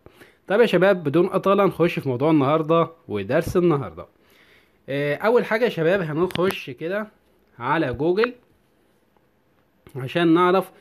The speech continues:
الفيديوهات بتاعتي، آه، إذا كان عليها حقوق طباعة ونشر ولا لأ، أو القناة عندي عليها حقوق طباعة ونشر ولا لأ. طبعًا ده مهم جدًا، عشان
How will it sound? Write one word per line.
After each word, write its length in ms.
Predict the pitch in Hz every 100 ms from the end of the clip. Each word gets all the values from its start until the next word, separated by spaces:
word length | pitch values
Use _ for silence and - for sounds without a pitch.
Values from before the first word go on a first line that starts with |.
| _
الفيديوهات 360 | 127 131 143 175
بتاعتي، 720 | 160 180 175 - - 175 170 160
آه، 540 | 127 123 123 120 120
إذا 120 | 120
كان 180 | 127 170
عليها 440 | 147 120 131 160 131
حقوق 260 | 127 151
طباعة 320 | 127 131 147
ونشر 300 | 135 139 -
ولا 140 | 120 135
لأ، 120 | 175 156
أو 120 | 156
القناة 240 | 139 143
عندي 400 | 143 147 147 156 - - _ -
عليها 220 | 113 143
حقوق 280 | 110 - 135
طباعة 300 | 123 139 139
ونشر 300 | 135 131 131
ولا 200 | 104 87
لأ. 120 | 76 _ _ _ _ _ _
طبعًا 300 | 185 196 196
ده 80 | 208
مهم 340 | 180 208 196
جدًا، 560 | 165 196 175 214 208 156
عشان 500 | 143 - 180 190